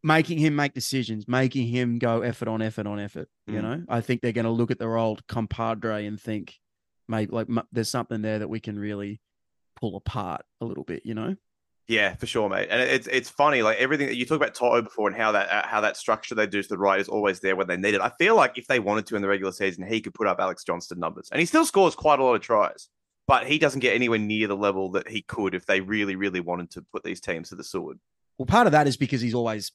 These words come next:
Speaker 1: switching sides,
Speaker 2: Well, that's
Speaker 1: you
Speaker 2: it.
Speaker 1: know? I, I love that about Penrith. I love the versatility that they have in their, in their two to five. But, you know, Crichton can play both sides and has. He can play centre and wing in grand finals, and he has.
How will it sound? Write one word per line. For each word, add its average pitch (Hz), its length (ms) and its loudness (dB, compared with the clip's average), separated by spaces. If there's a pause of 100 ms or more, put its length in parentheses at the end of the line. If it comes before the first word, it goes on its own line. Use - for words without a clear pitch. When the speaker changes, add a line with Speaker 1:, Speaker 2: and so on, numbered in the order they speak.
Speaker 1:
switching 113 320 -8
sides, - 600 -10
Speaker 2:
Well, 104 80 -4
that's 110 180 0
Speaker 1:
you - 60 -10
Speaker 2:
it. - 40 -8
Speaker 1:
know? 147 160 -4 (280)
I, 143 160 4
I 147 80 4
love 156 240 6
that 139 120 2
about 127 220 0
Penrith. 113 220 -8
I - 20 -2
love 123 140 0
the 123 80 -2
versatility 117 680 -4
that 113 140 -10
they 113 160 -6
have 110 220 -8
in 107 160 -6
their, 107 260 -6 (640)
in 127 120 0
their 123 100 -2
two 120 240 -4
to 107 60 -8
five. 110 480 -4
But, 120 140 -8 (1000)
you 131 140 4
know, 117 80 0
Crichton 147 380 4
can 127 120 -2
play 135 180 0
both 123 240 0
sides 117 340 0
and 113 140 -4
has. 110 220 -6
He 107 80 -10
can 110 140 -4
play 113 160 -2
centre 113 340 -2
and 107 100 -4
wing 107 160 -4
in 107 80 -6
grand 107 240 -6
finals, 104 440 -10 (500)
and 113 120 -2
he 107 100 -4
has. 113 440 -6